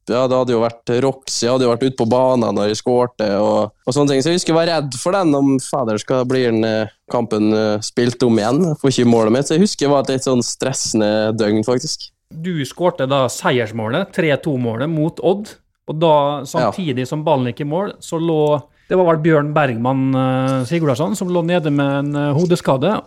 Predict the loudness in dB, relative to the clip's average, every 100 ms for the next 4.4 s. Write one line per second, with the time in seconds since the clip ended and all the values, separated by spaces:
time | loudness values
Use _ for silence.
0 | _ _ 0 2 4 2 -4 -4 0 2
1 | 2 0 0 0 0 -2 -2 2 2 2
2 | 0 2 0 -2 -2 -2 0 0 0 0
3 | 0 0 -2 0 2 0 -2 -4 -2 -2
4 | -4 -4 -2 -6